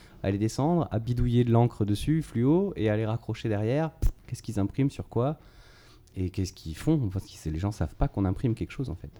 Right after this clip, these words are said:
parce qu'ils ne connaissent pas le procédé. Donc je trouvais intéressant, et voire important même, des, de donner accès à, aux outils, à comment ça marche. Après, tout est sur place. Moi, c'est, c'est plus facile aussi pour moi de faire de la médiation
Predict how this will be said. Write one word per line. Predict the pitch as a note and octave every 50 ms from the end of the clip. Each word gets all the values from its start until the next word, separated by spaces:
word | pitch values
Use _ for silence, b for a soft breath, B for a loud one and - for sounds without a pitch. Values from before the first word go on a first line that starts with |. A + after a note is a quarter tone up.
| - - -
parce | - -
qu'ils | - - D#2 D#2+
ne | D#2
connaissent | - - C#2+ C#2+ D2+ -
pas | - -
le | A#2+ B2
procédé. | - - - - - G2+ F2+ E2+ A2 b b b b b b b -
Donc | E2 E2
je | -
trouvais | - - F2+ F2+ F2+ -
intéressant, | - G2 F#2 F#2 F#2+ F2 F#2 F#2 - A#2 A#2 B2 C3+ C3 -
et | - F2+ F2
voire | D#2 D#2 D#2+ F2+ D#2+ E2+
important | E2+ D#2 - D#2+ - - A#2+ C#3 C#3+
même, | C3 B2+ C3 A#2+ G2
des, | F2 E2 D#2+ D#2+ D#2 D2+ C#2 B1+ - - - b b b b b b b b b b b - -
de | - C#2
donner | C#2 D#2 D#2+ E2 D#2+
accès | D#2+ D#2 - - - G2 G2 G2+ G#2
à, | G2 E2+ D#2 D2+ D2+ C#2+
aux | B1+ D#2 D2+ D2+
outils, | D2+ - - - G2+ G#2 A2+ A#2 A#2+ A#2
à | G2+ E2+ D#2 D2+ D2 C#2+ C#2 C#2 C#2+ C#2+
comment | - - D#2 E2+ F#2
ça | F#2 - F2
marche. | E2+ F2 F#2+ G#2 A2 A2 - -
Après, | - - - - G2+ G#2
tout | - - G2 - G2
est | F2+
sur | - - F2+ -
place. | - A#2 B2 A#2+ -
Moi, | G#2 F#2+
c'est, | F#2+ - F2+ D#2+ - - -
c'est | F#2 - - - G#2 F#2
plus | - -
facile | - - G#2 - - G#2+
aussi | G2+ F#2+ - G2
pour | - G2+ G2
moi | G2+ G2+ G2+
de | F#2+ F#2+
faire | - F2+ F2+
de | F2+
la | F2+ F2
médiation | F#2 F2 F2+ F2+ - - F#2+ F#2+